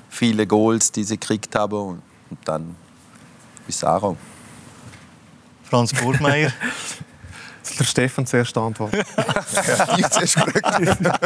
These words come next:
Speaker 3: <laughs> Ja, nein, ich würde sagen, ich glaube, äh, ich glaube, alle vier,
Speaker 2: Man darf von
Speaker 3: beziehungsweise
Speaker 2: sich selber sagen, hä? Also, das ist nicht
Speaker 3: Ja,
Speaker 2: so.
Speaker 3: ja. Logisch, also wir, wir glauben daran. Ich glaube auch, eben, dass alle,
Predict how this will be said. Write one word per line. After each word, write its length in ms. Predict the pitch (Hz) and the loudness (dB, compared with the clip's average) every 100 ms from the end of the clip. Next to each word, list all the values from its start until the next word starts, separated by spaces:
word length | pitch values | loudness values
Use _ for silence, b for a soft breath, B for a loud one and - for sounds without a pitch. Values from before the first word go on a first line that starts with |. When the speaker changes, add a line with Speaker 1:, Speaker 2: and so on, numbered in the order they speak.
| - | 0
Speaker 3:
<laughs> 180 | - - - - 285 240 240 B B B B B B B B B - - - | 0 -2 0 0 0 -2 -6 B B B B B B B B B -20 -16 -6
Ja, 200 | 113 117 | 0 4
nein, 240 | 117 147 | 4 4
ich 80 | 147 | 2
würde 180 | 131 127 | 2 4
sagen, 200 | 127 123 | 2 2
ich 60 | 120 | 2
glaube, 920 | 123 120 120 120 123 127 123 117 113 - - - - - - - _ - | 4 4 4 4 4 6 6 4 2 -4 -20 -20 -20 -12 -10 -10 _ -18
äh, 60 | - | -8
ich 40 | |
glaube, 220 | 139 113 110 | -2 2 4
alle 220 | 123 127 | 4 4
vier, 340 | 127 127 127 123 | 4 4 4 2
Speaker 2:
Man 100 | 165 | 0
darf 180 | 156 143 | 0 2
von 80 | 135 | 2
Speaker 3:
beziehungsweise 100 | 147 | 2
Speaker 2:
sich 100 | 135 | 2
selber 300 | 156 208 202 | 2 0 0
sagen, 320 | 196 117 113 | -2 -2 -2
hä? 180 | 139 180 170 | -2 -2 -6
Also, 160 | 131 127 | -4 -4
das 100 | 113 | 0
ist 40 | |
nicht 100 | 127 131 | 2 4
Speaker 3:
Ja, 400 | 156 147 151 - - | 4 2 0 -4 -12
Speaker 2:
so. 60 | |
Speaker 3:
ja. 920 | - - - - - - - - - 139 | -18 -20 -20 -20 -20 -20 -20 -20 -2 2
Logisch, 380 | 151 160 147 | 4 4 4
also 320 | 120 127 131 127 | 4 4 4 4
wir, 260 | 131 131 | 4 2
wir 220 | 127 135 | 2 4
glauben 320 | 127 135 151 131 | 6 6 4 4
daran. 320 | 131 143 - | 2 0 -2
Ich 60 | 123 | 2
glaube 220 | 127 123 | 4 6
auch, 160 | 123 | 6
eben, 140 | 123 127 | 6 4
dass 240 | 120 - | 2 2
alle, 500 | - 120 135 143 113 | 4 6 6 4 0